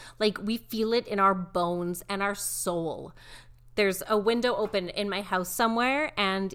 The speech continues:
even though my temperature gauge reads twenty-one, Canadian, not American, uh, my feet are freezing,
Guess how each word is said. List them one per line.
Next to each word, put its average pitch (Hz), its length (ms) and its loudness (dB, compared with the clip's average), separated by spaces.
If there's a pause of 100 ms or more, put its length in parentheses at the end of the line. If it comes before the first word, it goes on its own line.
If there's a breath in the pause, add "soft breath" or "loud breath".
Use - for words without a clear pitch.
even 226 240 -2
though 226 120 2
my 220 140 0
temperature 208 400 -4
gauge 190 360 -4
reads 175 600 -6
twenty-one, 190 880 2 (500)
Canadian, 185 640 -2
not 185 240 0 (240)
American, 180 720 -2 (420 loud breath)
uh, 175 160 4
my 214 140 2
feet 220 180 0
are 208 60 0
freezing, 165 580 -2